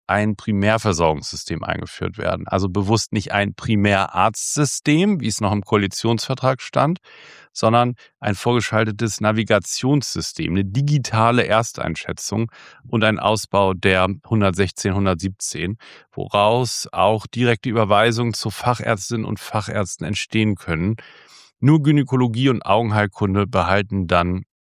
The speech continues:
ihren direkten Zugang. Der Berufsverband B D P M warnt nun,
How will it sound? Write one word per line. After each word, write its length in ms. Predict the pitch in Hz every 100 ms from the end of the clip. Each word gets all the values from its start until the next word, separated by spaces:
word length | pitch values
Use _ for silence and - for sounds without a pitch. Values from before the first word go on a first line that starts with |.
| -
ihren 260 | 90 90 - -
direkten 520 | 101 85 82 - 85
Zugang. 480 | - - - - 82 _ - - - -
Der 80 |
Berufsverband 680 | 120 123 151 - 151 151 156
B 100 | 147
D 160 | 127 127 -
P 220 | - 107 95 _
M 420 | 104 98 90 76
warnt 420 | 80 76 82 95
nun, 360 | 113 135 165